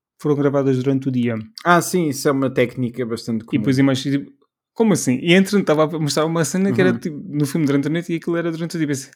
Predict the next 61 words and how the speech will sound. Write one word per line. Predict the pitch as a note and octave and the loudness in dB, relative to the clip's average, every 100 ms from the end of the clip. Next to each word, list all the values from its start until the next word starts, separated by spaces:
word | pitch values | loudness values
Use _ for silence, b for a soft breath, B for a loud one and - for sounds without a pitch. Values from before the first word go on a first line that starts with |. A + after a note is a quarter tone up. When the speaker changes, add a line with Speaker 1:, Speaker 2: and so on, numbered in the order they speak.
| _ _ _ _ | _ _ _ _
Speaker 2:
Sim, | - - | -4 -2
Speaker 1:
Isto | - D#3 | 0 0
Speaker 2:
sim. | |
Speaker 1:
é | A#2+ | 4
muito | B2+ C3 | 8 8
Speaker 2:
É, | D3+ | 8
Speaker 1:
estranho. | C3+ A2 A2+ A#2 - _ _ | 4 0 -2 -6 -14 _ _
Isto | - | 2
Speaker 2:
é | D#3+ | 4
Speaker 1:
é | |
Speaker 2:
muito | F3+ G3 B3 | 6 6 4
Speaker 1:
muito | |
Speaker 2:
comum, | F3 F#3+ F3+ | 2 4 4
é | |
Speaker 1:
Nunca | F#3+ G3+ | 4 6
Speaker 2:
muito | |
Speaker 1:
tinha | |
Speaker 2:
comum. | G#3+ | 6
Speaker 1:
ouvido, | G#3+ A3 | 4 4
nunca | C4 B3+ | 2 2
tinha | A3+ | 0
ouvido | G#3+ | 0
falar | G3+ F3+ | 0 -2
disto, | F3 | -2
mas | - | -6
pronto, | - C3 | -8 0
lá | C#3 | 2
está, | C#3+ | 4
Speaker 2:
Eh, | C#3 C3+ | 4 4
Speaker 1:
uma | |
pessoa | C3+ B2+ | 2 0
Speaker 2:
é, | A#2 - - | -2 -4 -4
Speaker 1:
mais | D3 D3 | 0 2
Speaker 2:
é | |
muito | D#3 E3+ | 4 2
Speaker 1:
conhecedora. | B2+ D3+ | 2 0
Speaker 2:
comum | E3 G3 G#3+ F#3+ | 2 0 -2 -6
e, | - D#3+ D#3+ D#3+ D#3 D#3 D3+ D3+ - | -6 -4 -2 -2 -4 -6 -8 -10 -8
eh, | C3+ C3 C3 B2 | -4 -4 -4 -6
é | B2+ | -2
uma | C3 C3+ | 0 0
técnica | C3+ C#3 D3 C3+ | 0 -2 -2 -6
chamada | C3+ C#3 B2+ | -2 0 0
Night | B2+ B2+ A#2+ | 2 0 0
for | - A2+ | -2 0
Day, | A2+ B2+ A3 - _ _ _ _ | 2 2 0 -8 _ _ _ _
e | C#3+ C3 | -2 2
é, | C3+ C3+ C3+ | 4 4 2
e | C3 C3+ | 0 -4
tu | D3 | -2
consegues | D#3 C#3+ D#3 - - | -2 0 0 0 -4
muito | D3+ E3+ F3+ | 0 2 2
facilmente | F#3 D3 - C#3+ C#3 C3 | 4 2 2 -2 -2 -4
perceber, | C3 - - C3 C3 C3 C3 | -8 -14 -6 0 0 0 -6
eh, | B2+ | -8
primeiro, | A2+ B2+ B2+ D#3 A3+ A#3 - _ _ | -8 -2 0 2 0 -4 -14 _ _
tem | B2 | -4
assim | B2 C#3 | -2 -2
um | B2+ | 0
tom | C3+ C3 | 0 2
azul, | B2+ A2+ A2 F2+ | 2 0 -4 -6